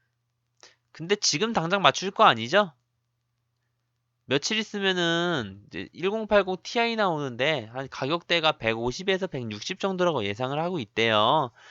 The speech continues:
근데 그게 나오면은 전체적으로 좀 부품 가격이 주춤하는 게 좀 있어요. 용등님, 그 필요한 말씀 채팅창에 남겨놓으세요. 제가 답변 드릴게요. 음,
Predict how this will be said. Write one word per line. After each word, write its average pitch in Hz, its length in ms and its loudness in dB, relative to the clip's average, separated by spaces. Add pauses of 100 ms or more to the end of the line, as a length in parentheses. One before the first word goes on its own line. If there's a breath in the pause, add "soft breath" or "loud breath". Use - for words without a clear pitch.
(140 loud breath)
근데 139 240 -2
그게 156 300 2
나오면은 139 720 6
전체적으로 165 640 -4
좀 170 160 -4
부품 151 320 -8
가격이 143 480 -2
주춤하는 170 640 -2
게 160 100 -4
좀 151 160 -8
있어요. 107 560 -2 (300 loud breath)
용등님, 190 560 0
그 135 320 0 (260 soft breath)
필요한 233 320 4
말씀 139 580 4 (120)
채팅창에 208 540 0
남겨놓으세요. 101 680 0
제가 98 240 -4
답변 101 360 -4
드릴게요. 98 520 -8 (840 soft breath)
음, 113 280 -14